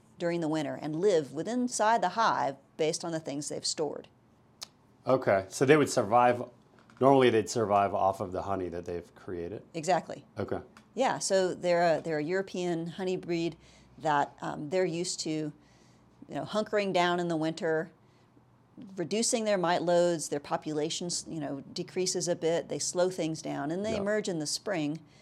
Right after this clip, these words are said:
Speaker 1: when plants are blooming again.
Speaker 2: Yeah, yeah.
Speaker 1: So our philosophy was pretty simple. Let's recreate that experience for honeybees, remove them from the stressful environment, and see how they do.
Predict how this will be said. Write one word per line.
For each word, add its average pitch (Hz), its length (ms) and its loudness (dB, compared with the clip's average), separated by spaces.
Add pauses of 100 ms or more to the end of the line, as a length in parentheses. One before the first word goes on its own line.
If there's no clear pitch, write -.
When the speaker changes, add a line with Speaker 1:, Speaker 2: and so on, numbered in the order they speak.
(180)
Speaker 1:
when 170 120 -8
plants 160 340 -4
are 156 40 -6
blooming 156 380 -2
again. - 400 -12
Speaker 2:
Yeah, 104 200 4 (300)
yeah. 101 180 -8 (500)
Speaker 1:
So 185 260 4
our 196 140 4
philosophy 233 440 0
was 190 120 -4
pretty - 200 -6
simple. 175 360 -4
Let's 175 240 -2
recreate 196 460 -2
that 156 160 0
experience 139 600 -6
for - 140 -10
honeybees, 143 580 -8 (340)
remove 180 360 4
them 196 160 0
from 190 160 -4
the 165 60 -2
stressful 165 460 -4
environment, 139 520 -4
and 160 140 -10
see - 180 -8
how 156 180 -8
they 135 140 -8
do. - 220 -12